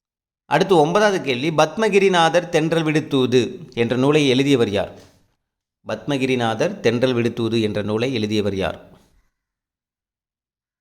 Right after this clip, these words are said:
ஓகே, பத்தாவது கேள்வி, "ஹிப்பாலஸ் பருவக்காற்று என பெயர் சூட்டியவர்கள் யார்?"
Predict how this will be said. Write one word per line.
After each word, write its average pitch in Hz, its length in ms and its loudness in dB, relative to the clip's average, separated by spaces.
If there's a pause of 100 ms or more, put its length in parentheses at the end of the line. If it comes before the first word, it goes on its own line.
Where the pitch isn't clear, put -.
(2500)
ஓகே, 143 140 0
பத்தாவது 151 380 2
கேள்வி, 175 400 2
"ஹிப்பாலஸ் 233 420 2
பருவக்காற்று 196 640 2
என 170 200 2
பெயர் 190 340 4
சூட்டியவர்கள் 175 600 0
யார்?" 110 380 -2